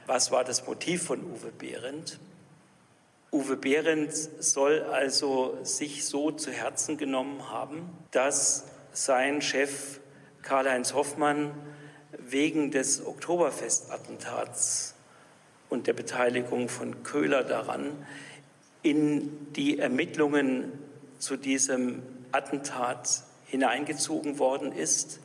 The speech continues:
an dem er doch gar nicht beteiligt ist, sondern dieses Attentat, so Uwe Behrendt, habe der Mossad begangen, der israelische Geheimdienst,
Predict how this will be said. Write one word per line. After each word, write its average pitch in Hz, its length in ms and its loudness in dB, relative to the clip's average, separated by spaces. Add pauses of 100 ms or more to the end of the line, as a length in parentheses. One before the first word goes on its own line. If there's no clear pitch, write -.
an 131 440 0
dem 139 220 2
er 147 140 0
doch 143 180 2
gar 123 180 4
nicht 123 220 -2
beteiligt 135 580 0
ist, - 560 0
sondern 143 680 2 (400)
dieses 143 440 0
Attentat, 123 920 0 (400)
so 131 300 0
Uwe 120 340 -4
Behrendt, 143 840 0 (100)
habe 135 380 2
der 127 520 2
Mossad 123 680 2
begangen, 113 600 -8 (260)
der - 200 -4
israelische 147 640 0
Geheimdienst, 147 800 -2